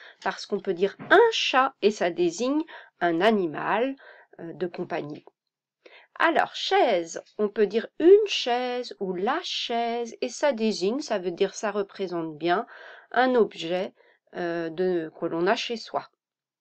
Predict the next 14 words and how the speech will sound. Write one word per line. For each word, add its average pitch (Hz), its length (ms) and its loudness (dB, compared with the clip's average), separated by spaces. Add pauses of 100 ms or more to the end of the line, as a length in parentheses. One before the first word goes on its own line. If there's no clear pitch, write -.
(1160)
Et 226 80 0
puis 370 160 8
souvent, 311 380 2
tous 339 100 -6
ces 254 180 -4
noms 233 160 -2
communs 226 340 0
qu'on 202 160 -4
vient 175 200 -4
de 165 80 -6
voir, 226 360 0
cartable, 202 520 -6 (140)
table, 185 400 -4
chat, - 420 -10